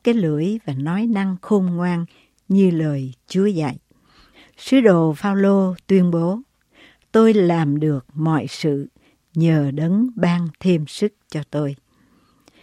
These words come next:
Khi chúng ta quyết tâm nhờ Chúa, dành thì giờ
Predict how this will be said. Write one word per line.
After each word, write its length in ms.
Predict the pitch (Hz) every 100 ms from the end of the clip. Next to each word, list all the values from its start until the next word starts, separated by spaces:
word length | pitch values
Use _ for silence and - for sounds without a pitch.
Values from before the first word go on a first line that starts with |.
| _
Khi 200 | - 233
chúng 200 | 220 240
ta 160 | 226 214
quyết 300 | 240 254 -
tâm 300 | 220 214 202
nhờ 360 | 175 170 143 131
Chúa, 400 | - 180 196 254 - _ _
dành 320 | 180 185 180 -
thì 220 | 175 170
giờ 540 | 160 160 156 143 139